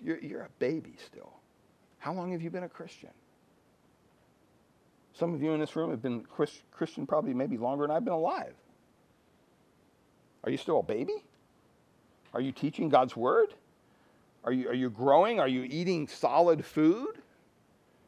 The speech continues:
He says in verse thirteen, For everyone who lives on milk is unskilled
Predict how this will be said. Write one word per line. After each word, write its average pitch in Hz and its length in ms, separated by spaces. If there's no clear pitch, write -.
He 147 100
says 185 220
in 170 80
verse 180 220
thirteen, 196 440
For 147 160
everyone 175 460
who 151 180
lives 165 380
on 135 200
milk 180 300
is 135 160
unskilled 143 1000